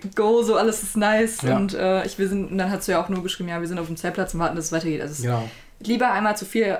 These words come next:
Speaker 1: abgesagt als einmal zu wenig. Also
Speaker 2: Ja, klar.
Speaker 1: ist meine Meinung. Deswegen finde ich auch dieses,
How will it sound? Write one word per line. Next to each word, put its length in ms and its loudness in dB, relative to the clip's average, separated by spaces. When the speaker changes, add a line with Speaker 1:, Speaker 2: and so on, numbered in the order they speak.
Speaker 1:
abgesagt 480 0
als 140 -2
einmal 200 -2
zu 160 -8
wenig. 400 -2
Also 220 2
Speaker 2:
Ja, 60 0
klar. 240 -4
Speaker 1:
ist 120 -6
meine 220 -2
Meinung. 420 -6
Deswegen 280 -2
finde 180 0
ich 40 0
auch 60 -4
dieses, 280 -4